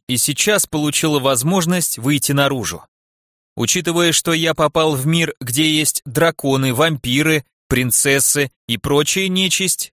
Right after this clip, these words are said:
то я хочу изучить его вдоль и поперёк. Выяснить всё, что только можно. Выяснить и начать торговать знаниями.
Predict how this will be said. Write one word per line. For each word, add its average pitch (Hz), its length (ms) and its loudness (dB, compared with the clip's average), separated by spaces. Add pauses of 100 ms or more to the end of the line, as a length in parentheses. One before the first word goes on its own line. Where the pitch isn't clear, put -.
(160)
то 123 100 0
я 131 200 0
хочу 139 400 -2
изучить 123 520 -2
его 180 340 0 (280)
вдоль 110 360 0
и - 20 -2
поперёк. 101 640 -4 (680)
Выяснить 196 720 -2
всё, - 380 0
что 160 220 -2
только 131 360 -2
можно. 98 540 -2 (1000)
Выяснить 170 800 0
и 139 100 -2
начать 131 440 0
торговать 139 500 0
знаниями. 90 760 -2